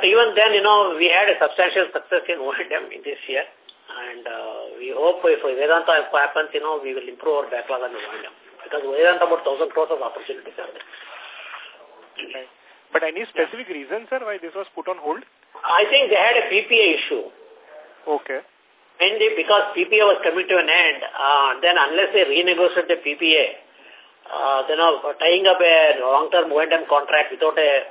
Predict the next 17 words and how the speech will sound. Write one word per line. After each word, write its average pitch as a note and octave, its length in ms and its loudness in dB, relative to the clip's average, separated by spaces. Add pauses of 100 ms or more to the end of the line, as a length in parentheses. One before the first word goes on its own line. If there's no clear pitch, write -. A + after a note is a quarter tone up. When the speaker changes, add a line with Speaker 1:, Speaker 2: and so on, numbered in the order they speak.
Speaker 1:
um, C#3+ 160 -18 (140)
proper C3+ 280 -2
P D3+ 280 -2
A C#3 40 -2
may C3+ 120 -8
not C3+ 180 -2
be C3+ 180 -2
a B2 120 -4
proper B2 260 -4
procedure. C3+ 540 -6
That's B2 240 -10
why D3+ 80 -2
they B2 160 -2
have - 100 -18
kept - 160 -14
on A#2+ 140 -10
hold. - 320 -14